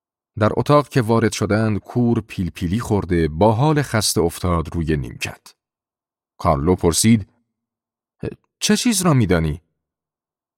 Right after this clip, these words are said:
«شوخی بس است، پول را بده به من. خ-، خیلی وقت است که دستم به پول طلا نخورده.» «از من چه می‌خواهی؟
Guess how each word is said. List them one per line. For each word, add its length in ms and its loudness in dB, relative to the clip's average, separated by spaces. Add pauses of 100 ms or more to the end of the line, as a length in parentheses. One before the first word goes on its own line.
(200)
«شوخی 540 0
بس 300 4
است، 380 -2
پول 220 2
را 160 4
بده 280 4
به 100 2
من. 280 -2 (520)
خ-، 100 -14
خیلی 420 2
وقت 280 2
است 220 -2
که 60 4
دستم 420 2
به 80 4
پول 260 2
طلا 320 4
نخورده.» 640 0 (1200)
«از 240 0
من 120 2
چه 180 -2
می‌خواهی؟ 500 0